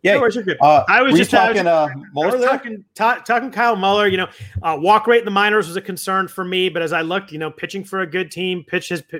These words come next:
Speaker 2: re-, pitched really well today at Cincinnati Reds. Um, I think this was such a tough week for pitchers that he was kinda top of my list 'cause A, there's a little bit of upside here. He strikes guys out. The walk rate's concerning, but there just weren't a ton of options, and he pitches for a good team. If you're looking for some wins, if you can get through five, you might find yourself getting some.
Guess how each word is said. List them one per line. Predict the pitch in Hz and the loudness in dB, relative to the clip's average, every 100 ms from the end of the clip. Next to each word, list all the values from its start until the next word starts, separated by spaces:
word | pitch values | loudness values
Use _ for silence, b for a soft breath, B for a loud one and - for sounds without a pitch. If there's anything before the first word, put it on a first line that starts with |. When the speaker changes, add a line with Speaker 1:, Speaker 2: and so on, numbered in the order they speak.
| 131 | -6
Speaker 2:
re-, | 160 196 | -2 -2
pitched | 196 202 - | 0 -4 -2
really | 160 | -2
well | 175 180 | 0 0
today | 160 170 180 | 0 -2 0
at | 156 | -2
Cincinnati | - 170 - 165 170 156 156 | -4 -14 -6 -4 -2 -2 -2
Reds. | 156 160 160 139 B B B - | 0 0 0 -6 B B B -10
Um, | 147 139 123 _ - | -8 -8 -12 _ -2
I | |
think | 156 220 226 | 0 -2 -2
this | 254 | -2
was | 233 | -2
such | 214 233 | -2 0
a | 185 165 | 0 -2
tough | - 190 190 | 0 0 2
week | 196 | -2
for | 165 | -2
pitchers | - 180 285 233 | -6 -6 -4 -8
that | |
he | 147 | -6
was | 180 | -6
kinda | - 202 | -4 -4
top | - 185 - | 0 0 0
of | |
my | 160 | -2
list | 147 196 196 | 0 -2 -2
'cause | - 139 - b b b - | -8 -10 -12 b b b -2
A, | 170 214 220 | 0 2 2
there's | 226 208 | 2 0
a | 196 | 0
little | 202 | 0
bit | 208 | 0
of | 208 | 0
upside | 190 - 214 | 0 0 -2
here. | 185 | 0
He | 196 | -2
strikes | - 180 170 | -2 -4 -4
guys | - 180 165 | -2 -2 0
out. | 175 180 | -2 -4
The | |
walk | 143 165 170 | -6 -6 -4
rate's | 165 | -8
concerning, | - 156 - 196 196 156 | -8 -14 -8 -6 -6 -6
but | 156 139 | -8 -8
there | 151 | -6
just | 214 - | -6 -4
weren't | 190 190 | -6 -6
a | |
ton | - - 185 | -8 -6 -4
of | 143 | -2
options, | 160 - 233 | -2 -2 -6
and | 190 | -8
he | 160 | -8
pitches | 185 185 | -8 -8
for | - | -6
a | 170 | -4
good | 156 151 | -4 -6
team. | 156 180 | -4 -4
If | 156 | -2
you're | 143 | -4
looking | 156 156 | -4 -4
for | |
some | 139 151 | -8 -2
wins, | 180 180 160 123 | 0 0 -2 -10
if | _ _ - | _ _ -10
you | 165 | -4
can | |
get | 185 180 | -2 0
through | 180 | -4
five, | - 180 180 | 2 4 4
you | 135 | 0
might | 147 147 | -4 -4
find | 147 | -6
yourself | 135 - 131 | -6 -10 -10
getting | 139 135 | -10 -10
some. | - | -20